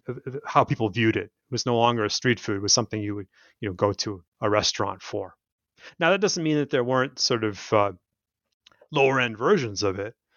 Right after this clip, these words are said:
because conveyor belt sushi starts off as a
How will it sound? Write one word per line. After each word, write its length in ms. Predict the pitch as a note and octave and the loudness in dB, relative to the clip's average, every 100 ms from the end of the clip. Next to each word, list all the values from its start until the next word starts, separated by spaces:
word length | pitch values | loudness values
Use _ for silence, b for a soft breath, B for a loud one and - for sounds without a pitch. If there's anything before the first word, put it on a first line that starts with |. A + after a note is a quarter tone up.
| _ _ - | _ _ -4
because 340 | - C#3+ C3 | 0 2 2
conveyor 400 | - A#2+ C#3 E3+ | -2 -2 2 2
belt 200 | A#2+ G#2+ | 0 -4
sushi 460 | - D#3+ F3 - G#2+ | -2 0 2 0 0
starts 440 | - B2+ A#2 - | 2 2 2 0
off 360 | A#2+ A#2 F#2+ - b b b - | 2 2 0 -18 b b b -2
as 400 | A2+ A2+ A2+ A#2+ | 2 2 0 0
a 220 | A2+ | -2